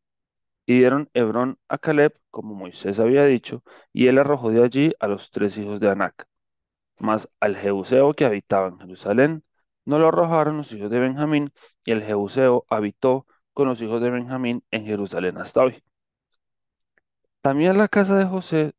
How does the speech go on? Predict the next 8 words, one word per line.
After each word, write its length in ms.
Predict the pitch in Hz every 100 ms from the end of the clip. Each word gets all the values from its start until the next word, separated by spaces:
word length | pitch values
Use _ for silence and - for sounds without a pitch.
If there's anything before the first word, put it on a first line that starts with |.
| _
subió 380 | - 113 104
contra 340 | - 120 131 135
Betel, 480 | 143 - 127 127 - _
y 120 | -
Jehová 480 | 143 160 147 139 131 -
estaba 440 | - - - 87 90
con 180 | 107 123
ellos. 360 | 123 - -